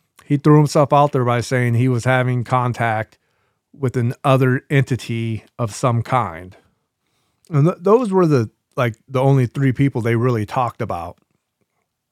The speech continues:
throughout all of this in, in the book. It was only a couple pages long. And,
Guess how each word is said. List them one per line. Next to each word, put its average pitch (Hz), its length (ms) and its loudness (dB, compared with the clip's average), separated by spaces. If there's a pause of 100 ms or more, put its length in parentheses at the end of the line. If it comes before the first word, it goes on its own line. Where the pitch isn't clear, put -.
(1080)
throughout 135 340 4
all 110 220 -2
of 92 80 -10
this 90 320 -12 (580)
in, 117 200 -2
in 131 120 2
the 120 80 2
book. 110 300 0
It - 20 -4
was 123 140 0
only 143 200 4
a 110 60 -4
couple 110 260 -2
pages 101 320 -6
long. 104 300 -6 (720)
And, 147 300 -2